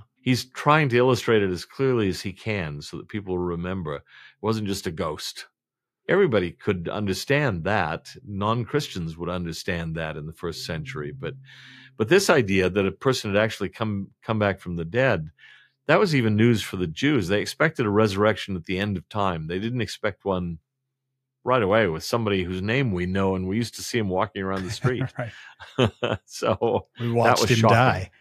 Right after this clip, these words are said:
Speaker 1: Yeah, we watched him die. We know he was dead. And we, you know, the Romans made sure of it with the spear in the side and all that.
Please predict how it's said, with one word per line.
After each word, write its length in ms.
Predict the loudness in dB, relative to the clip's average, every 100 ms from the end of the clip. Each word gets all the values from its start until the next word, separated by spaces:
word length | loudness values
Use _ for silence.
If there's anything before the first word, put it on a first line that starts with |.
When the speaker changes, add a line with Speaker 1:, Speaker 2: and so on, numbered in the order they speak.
| _ _ _
Speaker 1:
Yeah, 300 | 2 2 2 -2
we 120 | 0 4
watched 380 | 6 4 0
him 120 | -2 2
die. 180 | 4
We 140 | 4 0
know 380 | 0 4 6 6
he 100 | 4
was 200 | 0 0
dead. 460 | 0 0 -2 -8 _ _ _ _ 0
And 200 | 0 2
we, 160 | 2
you 300 | 2 0 0
know, 100 | 0
the 120 | 0
Romans 360 | 2 4 2 0
made 200 | -2 -2
sure 260 | 0 2 2
of 120 | 0
it 100 | -6 -12
with 100 | -12
the 80 |
spear 300 | -10 -2 0
in 100 | 0
the 80 | -2
side 400 | -2 0 2 0
and 120 | -2
all 180 | -4 -2
that. 260 | -2 -4